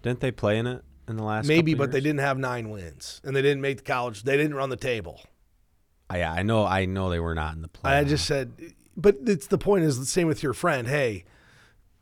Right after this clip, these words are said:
Speaker 2: oh, I'm gonna do a thousand." No, put your money where your mouth is. If you really think this is gonna pay off, if you believe it, people don't believe it. They wanna hope.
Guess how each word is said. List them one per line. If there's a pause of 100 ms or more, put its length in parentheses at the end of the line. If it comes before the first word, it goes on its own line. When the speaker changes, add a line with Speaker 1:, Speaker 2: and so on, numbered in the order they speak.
(640)
Speaker 2:
oh,
I'm
gonna
do
a
thousand."
No,
put
your
money
where
your
mouth
is.
If
you
really
think
this
is
gonna
pay
off,
if
you
believe
it,
people
don't
believe
it.
They
wanna
hope.